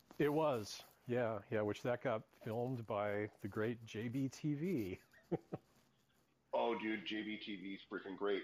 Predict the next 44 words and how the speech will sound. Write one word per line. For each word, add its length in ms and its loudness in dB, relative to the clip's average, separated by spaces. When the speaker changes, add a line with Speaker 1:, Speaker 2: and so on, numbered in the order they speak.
Speaker 2:
And 100 2
actually, 580 0
uh, 400 2
God, 200 2
I 40 4
wanna 200 2
say 140 -2
it 80 2
was 180 0
last 320 2
year 180 2
or 40 2
the 60 0
year 180 2
before 400 2
they 320 2
put 140 -2
the 60 2
record 300 4
out 280 4
from, 240 0
uh, 180 6
that 220 2
tour. 220 -2
Speaker 1:
Oh, 640 4
interesting. 640 0
Speaker 2:
Or, 240 4
well, 340 0
Watt 260 0
did. 180 -2
Speaker 1:
Okay, 360 2
Speaker 2:
So, 140 2
Speaker 1:
yeah, 140 4
I 100 2
Speaker 2:
yeah. 100 -2
Speaker 1:
think 140 0
I, 120 4
I 20 -2
think 220 -4
I 80 4
do 160 2
remember 340 0
hearing 280 -8
about 260 -14